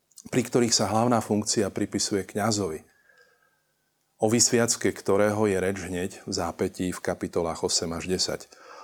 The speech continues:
Obety v Levitiku jedna až sedem sa delia na dobrovoľné a nenariadené. Sem patrí celopál, po hebrejsky ola, potom rastlina, obeta, mincha. A potom je to pokojná obeta, alebo obeta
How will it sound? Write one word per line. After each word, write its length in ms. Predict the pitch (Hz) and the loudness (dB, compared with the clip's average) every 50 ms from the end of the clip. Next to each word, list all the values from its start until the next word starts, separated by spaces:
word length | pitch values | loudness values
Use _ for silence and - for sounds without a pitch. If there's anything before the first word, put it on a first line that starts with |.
| - - - | -12 -2 0
Obety 400 | 120 113 120 123 120 - 120 98 | 2 4 4 4 4 4 4 4
v 160 | 101 101 101 | 4 4 4
Levitiku 640 | 101 107 104 - 110 101 - - 123 123 - 151 - - - - - - - - _ - | 4 2 2 0 -2 -2 0 2 2 2 2 0 -6 -14 -20 -20 -20 -20 -20 -16 _ -2
jedna 240 | 107 104 95 107 104 | 0 0 2 2 4
až 160 | 98 95 - | 4 4 4
sedem 240 | - 113 107 110 104 | 4 4 4 4 4
sa 160 | - - 101 | 4 4 4
delia 240 | 92 98 101 104 98 92 92 | 4 2 2 2 2 2 2
na 80 | 90 | 0
dobrovoľné 800 | 82 90 90 90 95 98 95 95 98 95 95 98 101 101 110 117 | 0 0 0 2 2 2 2 2 2 2 2 2 2 2 0 0
a 320 | - 104 101 95 95 95 95 | 0 0 0 2 2 0 0
nenariadené. 800 | 98 101 110 117 120 113 104 95 87 82 82 82 78 76 78 78 | 0 0 0 2 2 2 2 2 2 0 -2 -4 -4 -4 -4 -2
Sem 240 | - - 98 92 90 | -2 -2 -2 -2 -2
patrí 320 | - 95 90 - 92 90 | -2 -2 -2 -4 -4 -2
celopál, 720 | - - - 107 113 113 113 113 - 82 76 80 - - | 0 0 2 4 4 2 2 2 2 2 2 0 0 -4
po 160 | - 82 85 85 | -6 -6 -6 -4
hebrejsky 480 | 80 87 85 80 - - - - - | -4 -4 -4 -4 -4 -6 -4 -4 -2
ola, 240 | 101 107 101 90 82 | 0 0 0 0 0
potom 320 | - - - - 95 90 | -2 -6 -6 -4 -4 -2
rastlina, 560 | 92 98 107 - - - 107 98 101 95 - 110 | 0 0 2 2 2 2 0 0 0 0 0 2
obeta, 400 | 120 123 123 113 120 - - - | 2 4 2 2 0 -4 -10 -8
mincha. 560 | - 90 98 95 - - 98 80 - - - - - - - - - - - - | -6 -6 -6 -6 -4 -2 -2 -2 -2 -4 -8 -14 -20 -20 -20 -20 -20 -20 -20 -12
A 80 | - - | -8 -4
potom 240 | - - - 175 165 | 0 0 2 4 2
je 160 | 180 175 156 | 2 2 0
to 80 | - - | 0 0
pokojná 480 | 165 160 160 - 190 170 139 101 92 | 0 0 2 2 2 4 4 2 2
obeta, 400 | 92 95 95 98 95 - - 104 | 2 2 2 2 0 2 0 0
alebo 320 | 101 101 104 92 95 98 - | 2 2 2 2 0 0 0
obeta 320 | 110 110 123 123 - | 2 2 2 2 2